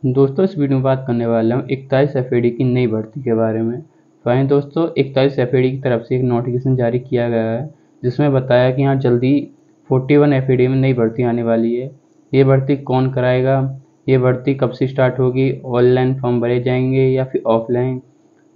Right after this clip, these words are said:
इसका selection process इस बार क्या रहने वाला है, पहले physical होगा या फिर exam, इस बार यहाँ पर कितनी vacancies आएंगी, सभी post में, ट्रेड्समैन में कितनी vacancy आएंगी, फायरमैन कितनी vacancy आएंगी, ट्रेड्समैन में,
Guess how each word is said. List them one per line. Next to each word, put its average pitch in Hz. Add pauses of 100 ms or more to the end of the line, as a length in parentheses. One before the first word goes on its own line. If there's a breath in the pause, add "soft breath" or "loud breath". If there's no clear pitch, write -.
इसका 139
selection 135
process 135
इस 139
बार 135
क्या 131
रहने 127
वाला 123
है, 127
पहले 127
physical 127
होगा 131 (440)
या 123
फिर 131
exam, 113 (720 soft breath)
इस 139
बार 147
यहाँ 135
पर 147
कितनी 143
vacancies 131
आएंगी, 127
सभी 127
post 131
में, 135
ट्रेड्समैन 123
में 127
कितनी 131
vacancy 127
आएंगी, 127
फायरमैन 120
कितनी 120
vacancy 123
आएंगी, 123
ट्रेड्समैन 123
में, 127